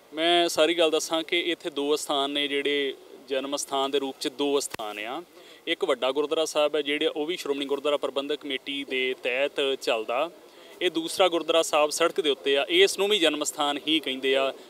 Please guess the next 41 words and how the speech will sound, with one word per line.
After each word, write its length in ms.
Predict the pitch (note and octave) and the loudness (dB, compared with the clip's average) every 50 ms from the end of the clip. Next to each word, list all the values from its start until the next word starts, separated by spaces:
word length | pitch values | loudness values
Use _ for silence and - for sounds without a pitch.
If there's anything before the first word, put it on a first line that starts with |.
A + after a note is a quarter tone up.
| - - | -12 -2
Similar 380 | - E3+ F3 F3+ F3 F3 D#3 | 2 2 2 4 4 4 4
name 200 | D3+ C#3+ C#3+ C#3 | 4 2 2 2
ਦੇ 60 | C#3 | 0
ਉੱਤੇ 180 | C#3+ - D#3 D3+ | 0 2 2 4
ਇਹ 40 | D3 | 4
ਗੁਰਦੁਆਰਾ 420 | C3+ B2+ A#2+ A#2+ A#2+ A#2 A2 G#2+ | 2 0 -2 -2 -2 -2 0 -2
ਵਾ। 180 | G#2 G#2 G#2 - - - - - - - - - - - - | -2 -4 -6 -8 -12 -16 -18 -20 -20 -20 -20 -20 -14 -8 -6
ਇੱਥੇ 200 | F3 - G#3 F#3 | -2 0 0 4
ਕਾਰਸੇ 360 | - E3+ D#3+ D#3 - - F3+ | 6 6 6 6 6 4 2
ਵਾਲੇ 500 | E3 E3 E3 D#3+ E3 E3 E3 D#3+ D#3+ D#3 - | 6 6 8 8 8 6 6 4 2 0 0
ਸ਼ਾਇਦ 220 | - E3 D3+ D3 | 2 4 4 4
ਬਾਬਾ 280 | C#3+ D3+ D3 C#3 D3+ D3 | 6 4 4 6 4 4
ਜੈਪ 240 | C3+ C#3+ C#3+ C#3+ - | 4 4 4 4 2
ਸਿੰਘ 220 | - E3 D#3+ D#3 | 0 -2 -2 -2
ਜੀ 160 | D3 D3+ D3 | 0 2 2
ਆ 60 | C#3+ C#3 | 2 2
ਗੁਰੂ 180 | C#3 C#3 C#3 | 2 -2 -4
ਕੇ 140 | - D3 C#3+ | -2 -2 0
ਬਾਗ 280 | C3 B2+ B2 B2+ B2+ C3+ | 2 2 2 2 0 2
ਵਾਲੇ, 260 | C3 C3+ C#3+ D#3 E3 | 2 4 4 6 6
ਉਹਨਾਂ 220 | D#3+ D#3+ E3 D#3+ | 4 4 2 4
ਦਾ 100 | D#3 D3+ | 4 4
ਲੰਗਰ 300 | C#3 C#3 C3 C3+ D3 D3+ | 2 2 0 -2 -2 -2
ਸਾਰੀ 300 | - - C#3+ C#3+ D3+ D#3 | 0 0 2 2 2 2
ਦਿਹਾੜੀ 240 | D3+ D3+ C3+ B2+ C3 | 0 0 0 -2 -2
ਚੱਲਦਾ 340 | - - C3+ B2 A#2+ B2 A#2 | -2 -2 -2 -2 -2 -2 -4
ਰਹਿੰਦਾ। 320 | A2+ A#2 A#2 A#2 G#2+ G2 - - - - - - - - - - - - E3+ | -4 -4 -6 -6 -6 -6 -8 -14 -20 -20 -20 -20 -20 -20 -20 -20 -12 -2 4
ਇਹ 440 | F3+ F#3+ F#3 F#3 F3+ F3+ - F#3 | 6 8 10 10 10 8 6 4
ਇੱਕ 80 | F3+ - | 2 2
ਤਰ੍ਹਾਂ 260 | - F3 F3 F3 E3+ | 4 4 6 6 6
ਦੀ 180 | E3 F3 F3 E3+ | 4 2 2 2
ਜਿਹੜੀ 400 | D#3+ E3+ D#3+ E3+ E3+ E3+ E3+ E3 - - - | 2 2 4 4 4 2 2 0 -4 -6 -6
ਅੰਮ੍ਰਿਤਸਰ 420 | E3+ D3+ D#3 D#3+ - - E3 D3+ D3+ | -4 -2 -2 -2 2 4 4 4 4
ਤੋਂ 380 | - - D#3+ D#3+ D#3 D#3 D#3 | 2 0 -2 0 0 0 -2
ਸ਼੍ਰੀਨਗਰ 400 | D3+ - E3 D3 D3+ D#3 D3 D3 | -2 -2 -2 0 2 2 0 2
ਜਾਂ 140 | C#3+ D#3 D3+ | 2 2 0
ਪਠਾਨਕੋਟ 480 | D3 D#3 - D3+ D3 D3 D3 - D3+ D3+ | 0 0 2 2 2 2 0 -2 0 0
ਵਾਲੀ 140 | D3+ D3 D3+ | 0 2 2
ਜਿਹੜੀ 180 | D#3 D3 C#3+ | 0 -2 -2
ਸੜਕ 360 | - - D3 D3+ - - D3+ | -2 -2 -2 -2 -2 -2 -2
ਆ, 200 | C3+ B2+ A#2+ B2 | 0 0 -2 -2